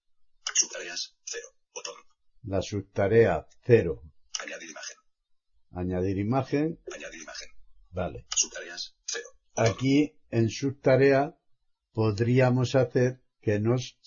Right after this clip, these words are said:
Speaker 2: eh, cuando estemos en la farmacia, al salir, por ejemplo, pues nos recuerde que hemos de ir al mercado, ¿eh? O que hemos de ir a otro sitio, ¿eh?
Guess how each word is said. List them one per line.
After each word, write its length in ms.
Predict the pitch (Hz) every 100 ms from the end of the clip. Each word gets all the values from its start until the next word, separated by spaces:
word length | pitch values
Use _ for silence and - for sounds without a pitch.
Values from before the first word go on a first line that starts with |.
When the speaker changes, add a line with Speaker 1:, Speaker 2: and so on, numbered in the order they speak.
| -
Speaker 2:
eh, 280 | 117 101 92
cuando 400 | 90 95 90 92
estemos 540 | 90 - 117 117 117 120
en 100 | 113
la 100 | 113
farmacia, 760 | - 123 131 131 - 135 160 - - _ _ _ -
al 480 | 90 90 90 87 82
salir, 640 | - 104 104 131 147 - _
por 180 | 120 120
ejemplo, 540 | 120 135 135 139 151 -
pues 200 | 104 98
nos 280 | 98 95 90
recuerde 760 | 95 - 117 120 113 131 143 _ _ _
que 220 | 95 92
hemos 320 | 107 117 113
de 220 | 98 110 117
ir 160 | 123
al 240 | 123 104 92
mercado, 640 | 90 87 110 92 67 - _ - 107
¿eh? 220 | 135 170 _ -
O 300 | - 135 135 113
que 120 | 92
hemos 260 | 98 98
de 180 | 92 98
ir 320 | 120 131 123 - _ _ _
a 180 | 98 98
otro 320 | 104 101 98
sitio, 500 | - 107 87 - 120 _ -
¿eh? 220 | 113